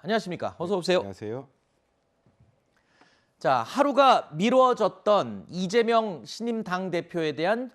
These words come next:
Speaker 1: 윤석열 대통령의 축하난이 오늘 오전에 전달됐습니다. 당초에 이진복 정무수석이요,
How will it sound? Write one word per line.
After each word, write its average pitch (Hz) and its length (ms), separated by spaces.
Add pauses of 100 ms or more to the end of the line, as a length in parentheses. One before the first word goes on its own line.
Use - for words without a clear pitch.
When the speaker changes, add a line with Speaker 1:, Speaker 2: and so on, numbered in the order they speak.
(120)
Speaker 1:
윤석열 175 680
대통령의 143 680
축하난이 165 680
오늘 175 260
오전에 143 500 (340)
전달됐습니다. 127 960 (260)
당초에 175 360
이진복 208 640
정무수석이요, 175 1080